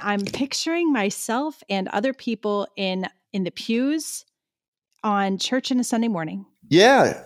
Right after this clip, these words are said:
Speaker 1: And I feel like there are a number of different types of people who listen, but I think sometimes, at least I know this from being married to a pastor, a preacher,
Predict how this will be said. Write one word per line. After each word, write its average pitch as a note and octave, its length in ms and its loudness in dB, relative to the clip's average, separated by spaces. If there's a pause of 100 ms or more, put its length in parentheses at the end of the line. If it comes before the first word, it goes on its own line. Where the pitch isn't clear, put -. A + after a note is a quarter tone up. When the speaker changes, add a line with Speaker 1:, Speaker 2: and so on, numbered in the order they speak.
(120)
Speaker 1:
And A#3 380 2
I A#3+ 100 4
feel C#4+ 220 0
like E4+ 140 0
there C#4+ 200 2
are B3 80 -2
a A#3+ 80 0
number C#4+ 320 2
of C#4 80 2
different A#3+ 300 0
types G#3+ 260 -2
of G3+ 80 -4
people A3 320 -2
who G#3 140 0
listen, G3+ 420 -2
but F#3+ 220 -4 (600)
I A#3+ 140 0
think D4 240 0
sometimes, E4 800 0
at G#3+ 160 0
least A#3 260 -2
I A3+ 120 -2
know A#3 160 2
this A3 200 0
from G3+ 280 -2
being G#3 200 0
married A3 340 2
to G#3+ 120 0
a F#3+ 60 0
pastor, G#3+ 440 -2
a E3 60 0
preacher, F#3 540 -2